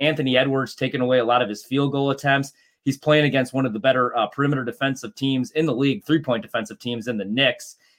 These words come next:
And in their last matchup, despite having the field goal attempts, he only scored six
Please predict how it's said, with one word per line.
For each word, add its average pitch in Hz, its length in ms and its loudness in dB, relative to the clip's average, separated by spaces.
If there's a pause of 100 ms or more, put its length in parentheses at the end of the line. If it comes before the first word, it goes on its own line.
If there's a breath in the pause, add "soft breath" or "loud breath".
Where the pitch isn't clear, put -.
And 143 140 2
in 151 60 4
their 143 120 2
last 143 380 2
matchup, 120 540 2 (520)
despite 165 480 2
having 151 220 2
the 143 60 -2
field 151 260 4
goal 135 140 -2
attempts, 131 340 0
he 165 80 0
only 196 160 0
scored 131 420 -4
six - 540 -4